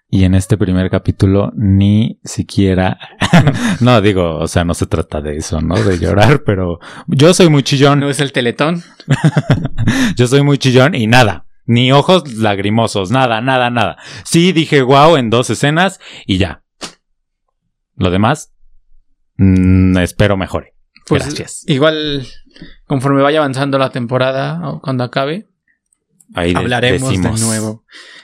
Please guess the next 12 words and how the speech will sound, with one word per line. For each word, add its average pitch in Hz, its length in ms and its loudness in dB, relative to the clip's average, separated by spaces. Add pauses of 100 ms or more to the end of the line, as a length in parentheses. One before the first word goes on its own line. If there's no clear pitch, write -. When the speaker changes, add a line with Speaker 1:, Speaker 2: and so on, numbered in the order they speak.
Speaker 2:
Y 120 260 -2
que 139 120 0
ya 120 140 -2
la 123 80 0
haya 120 140 -6
visto 127 260 -8
yo. 131 300 -8 (460)
Speaker 1:
Y 87 140 -6
ustedes, - 640 -8
allá 95 220 -4
en 98 100 -4
casita. - 520 -4